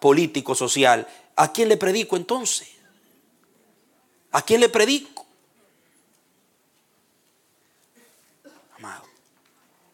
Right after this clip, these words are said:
Y eso es lo que el Señor quiere que nosotros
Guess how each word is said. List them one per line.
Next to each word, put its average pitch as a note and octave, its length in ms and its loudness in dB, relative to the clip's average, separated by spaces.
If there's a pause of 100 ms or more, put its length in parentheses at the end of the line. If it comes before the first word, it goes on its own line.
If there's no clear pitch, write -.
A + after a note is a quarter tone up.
(1120)
Y D#3 160 4
eso A3 260 4
es F#3 340 0 (1400)
lo D#3+ 140 4
que F3+ 100 4
el F3 60 4
Señor F3 300 2
quiere G3 200 2
que F3 120 -2
nosotros D3+ 640 -2